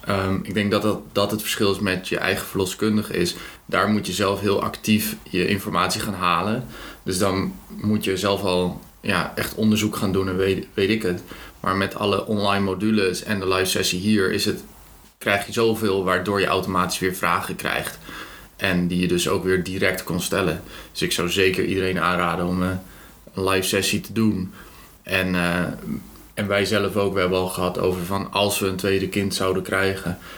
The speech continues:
van sowieso nog een keer, eh, eh, zo'n cursus, of het dan een opfriscursus of hoe dan ook, zeg maar, is, ehm, ja, dat je toch weer alles weet. Want het, nu appt het alweer weg en je weet niet meer precies hoe de bevalling is gegaan. Dat is een maand geleden.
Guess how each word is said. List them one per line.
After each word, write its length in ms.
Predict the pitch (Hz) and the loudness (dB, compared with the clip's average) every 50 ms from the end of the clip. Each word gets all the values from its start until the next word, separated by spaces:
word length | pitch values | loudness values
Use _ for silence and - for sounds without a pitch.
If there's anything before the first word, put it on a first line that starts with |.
| - - | -14 -6
van 280 | - - 90 90 87 - - | -2 0 0 0 0 -2 -4
sowieso 640 | - - 107 104 104 98 104 101 98 95 92 - - | -4 -2 0 0 2 2 2 2 2 2 0 0 -2
nog 260 | 107 107 107 104 - | 0 2 2 2 2
een 60 | 110 | 0
keer, 420 | 107 107 101 95 95 95 95 92 - - - - | 0 2 2 2 2 2 0 -4 -6 -10 -14 -14
eh, 380 | - - 107 95 92 92 95 92 92 92 - - - - - - - - - - | -8 -4 -2 0 0 0 0 0 0 -2 -4 -8 -16 -18 -18 -20 -20 -18 -12 -6
eh, 180 | - 101 98 95 92 | -2 -2 0 0 -2
zo'n 480 | 90 - - 107 101 98 101 101 87 - - - - - - - - - | -2 0 2 2 2 2 2 0 -2 -4 -8 -16 -20 -20 -20 -20 -20 -8
cursus, 400 | - - 110 107 104 104 107 95 | -2 2 2 2 2 2 0 2
of 160 | 98 95 92 | 2 0 0
het 100 | 95 92 | 0 0
dan 140 | 92 92 95 | 0 0 0
een 60 | 98 | 0
opfriscursus 720 | 90 - 110 107 - 101 95 - - - 95 95 92 92 95 | 0 0 0 0 0 0 0 0 0 0 0 0 0 0 -2
of 160 | 92 92 - | -2 -2 0
hoe 120 | - 107 | 0 0
dan 140 | 104 101 95 | 2 2 2
ook, 180 | 92 90 90 90 | 2 0 0 0
zeg 180 | - 92 - | -2 -4 -2
maar, 240 | 98 90 90 90 87 - - - - - - - - - - - | -2 -2 -2 -2 -4 -6 -14 -18 -20 -20 -20 -20 -20 -20 -16 -6
is, 500 | - - 101 90 - - - - - - - - | -2 -2 0 0 0 0 0 -2 -6 -8 -10 -6
ehm, 440 | - 90 90 90 90 87 92 90 87 - - - | -2 0 0 2 2 2 2 2 0 -2 -4 -4
ja, 220 | - 107 101 90 | -2 0 0 2
dat 200 | 87 92 92 - | 2 0 0 -2
je 80 | - - | -4 -2
toch 180 | - 113 110 | -2 -2 0
weer 160 | - 107 92 | 0 0 0
alles 280 | - - 107 104 95 95 | 2 2 0 0 0 0
weet. 360 | 98 110 110 104 95 - - - - - - - - - | 2 4 4 4 2 0 -6 -12 -16 -16 -16 -16 -12 -6
Want 140 | - - 87 | -4 -2 0
het, 220 | 87 - 90 95 | 0 0 0 2
nu 240 | 104 110 113 110 - | 2 2 2 2 2
appt 200 | - 92 92 - | 0 -2 -2 -2
het 120 | - 90 - | -4 -2 0
alweer 300 | 95 98 95 98 95 90 | 2 2 2 2 2 2
weg 400 | 90 90 87 85 87 - - - | 2 2 2 2 0 -2 -6 -6
en 380 | - - 92 90 87 90 87 - - - - - - | -2 -2 0 2 2 0 0 -2 -6 -14 -16 -14 -8
je 120 | - 95 | -2 2
weet 120 | 95 98 92 | 2 4 4
niet 100 | 101 98 | 2 2
meer 140 | 95 95 90 | 0 0 0
precies 300 | 92 - - 95 92 92 | 0 0 0 0 2 2
hoe 80 | 104 101 | 0 0
de 60 | 95 | 0
bevalling 380 | 95 90 95 90 87 87 87 92 | -2 -2 0 2 2 2 2 2
is 200 | 90 90 - - | 0 0 -2 -4
gegaan. 320 | - - - 90 90 90 | -4 -4 -4 -2 0 0
Dat 80 | 87 87 | 0 -2
is 80 | - | -4
een 140 | - 87 95 | -6 -4 -2
maand 260 | 95 95 95 92 90 | 2 2 2 2 0
geleden. 480 | 92 - 95 92 92 92 95 98 98 | -2 -2 0 2 2 2 0 0 -4